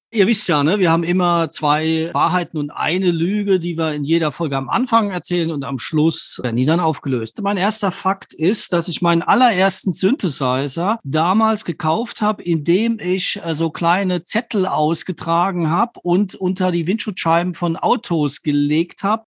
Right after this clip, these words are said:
Das war für eine Sprachschule und mein erster Synthesizer, den ich mir gekauft habe, zusammen mit einem Freund, es hat alleine mit dem Geld nicht gereicht,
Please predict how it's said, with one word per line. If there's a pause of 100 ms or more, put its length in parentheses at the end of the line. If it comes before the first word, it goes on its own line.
Das
war
für
eine
Sprachschule
und
mein
erster
Synthesizer,
den
ich
mir
gekauft
habe,
zusammen
mit
einem
Freund,
es
hat
alleine
mit
dem
Geld
nicht
gereicht,